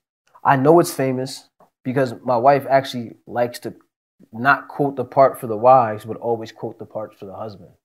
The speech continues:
So that, like, <laughs> you, you know, like, like, if, you know, if I, if I'm like, "Yo, I don't feel like doing this," she like, "Husband, love your wives as Christ loves the church." And I'm like, "Well, you know, there's, there's some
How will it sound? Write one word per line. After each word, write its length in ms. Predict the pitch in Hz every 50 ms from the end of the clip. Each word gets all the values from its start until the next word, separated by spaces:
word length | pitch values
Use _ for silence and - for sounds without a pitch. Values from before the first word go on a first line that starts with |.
| _ _ _ _ _ _
So 140 | - 120
that, 180 | 123 123 120 117
like, 180 | 117 113 104 -
<laughs> 20 | -
you, 180 | 143 160 135 135
you 160 | 143 151 180
know, 220 | 160 135 117 - - _ - - - - - _ _ -
like, 340 | 131 135 123 123 123 - _ _
like, 220 | - 135 131 117 104
if, 100 | 117 110 131 120 -
you 120 | 120 139
know, 140 | 143 131 120
if 100 | 113 101
I, 180 | 113 117 - -
if 100 | - -
I'm 140 | 123 127 123
like, 160 | 120 117 117
"Yo, 100 | 131 131
I 120 | 131 143
don't 100 | 143 135
feel 80 | - 131
like 140 | 127 117 110
doing 180 | 135 143 131
this," 120 | 120 110 -
she 140 | - 131
like, 180 | 123 120 117 -
"Husband, 480 | - 139 139 127 113 117 123 110 107 - _ _ - - - _
love 280 | 107 127 139 - 120 120
your 140 | 123 127
wives 400 | 117 123 135 135 131 127 113 110
as 120 | 117 110 -
Christ 300 | - 143 127 127 120 -
loves 180 | 127 123 113
the 60 | 113 107
church." 300 | - - 139 120 - -
And 80 | 135
I'm 60 | 143
like, 100 | 151 143
"Well, 160 | 156 165 170 170
you 120 | 202 220
know, 300 | 208 170 165 185 202 185 _ 147
there's, 260 | 160 180 180 165 147
there's 240 | - 151 165 160 -
some 320 | - 165 151 135 -